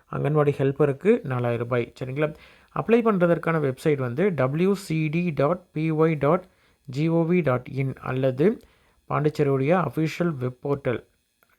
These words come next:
பி ஒய் டபிள்யூ டபிள்யூ டபிள்யூ டாட் பி ஒய் டாட் ஜி ஓ வி டாட் இன் அப்படின்ற இந்த அஃபிஷியல் வெப்சைட்டில் நீங்க அப்ளை பண்ணலாம். சரிங்களா? already Google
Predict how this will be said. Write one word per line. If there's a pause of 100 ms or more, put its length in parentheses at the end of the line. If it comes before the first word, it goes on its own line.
(360)
பி
ஒய்
டபிள்யூ
டபிள்யூ
டபிள்யூ
டாட்
பி
ஒய்
டாட்
ஜி
ஓ
வி
டாட்
இன்
அப்படின்ற
இந்த
அஃபிஷியல்
வெப்சைட்டில்
நீங்க
அப்ளை
பண்ணலாம். (100)
சரிங்களா? (580)
already
Google